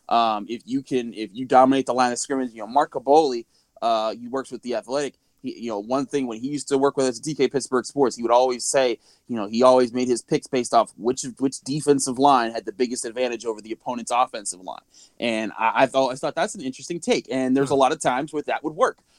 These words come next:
Speaker 1: Um, and I think that when you look at these matchups, you know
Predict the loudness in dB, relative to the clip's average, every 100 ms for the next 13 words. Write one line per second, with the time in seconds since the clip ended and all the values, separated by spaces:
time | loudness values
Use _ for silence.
0 | _ -4 0 0 0 -4 -6 -6 -2 -2
1 | -4 _ _ _ -4 2 2 2 0 0
2 | -2 0 0 0 -4 -8 -2 -2 0 0
3 | -2 -4 _ _ -2 0 2 2 -2